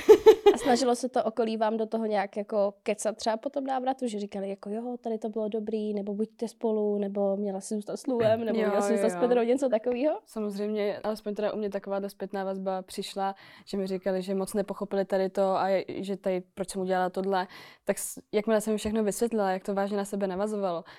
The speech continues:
Speaker 1: tak to pochopili. Ale pak, když jsem se koukala zpětně na ty díly, tak jsem chápala ty diváky, že to vypadalo fakt hrozně. <laughs> Jakože úplně upřímně, že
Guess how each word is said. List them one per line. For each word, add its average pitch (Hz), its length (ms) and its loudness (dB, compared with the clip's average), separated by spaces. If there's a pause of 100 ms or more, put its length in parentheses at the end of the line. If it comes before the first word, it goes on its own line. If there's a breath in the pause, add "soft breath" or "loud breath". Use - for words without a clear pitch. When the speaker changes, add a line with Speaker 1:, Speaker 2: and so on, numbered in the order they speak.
(200 loud breath)
Speaker 1:
tak 196 160 -4
to 214 100 0
pochopili. 185 560 0
Ale 202 200 4
pak, 208 160 0
když 190 160 -4
jsem 208 120 -2
se 208 140 -8
koukala 208 280 -2
zpětně 202 320 -4
na 190 100 -2
ty 214 120 -4
díly, 196 280 -2
tak 196 140 -6
jsem 208 240 -4 (380 soft breath)
chápala 226 460 6
ty 233 140 0
diváky, 202 560 4 (220 loud breath)
že 208 100 0
to 214 100 0
vypadalo 202 380 4
fakt - 400 -2 (360)
hrozně. 208 640 4 (120)
<laughs> - 140 12
Jakože - 420 12 (180)
úplně 339 320 4
upřímně, 254 480 -2 (440 loud breath)
že 233 260 2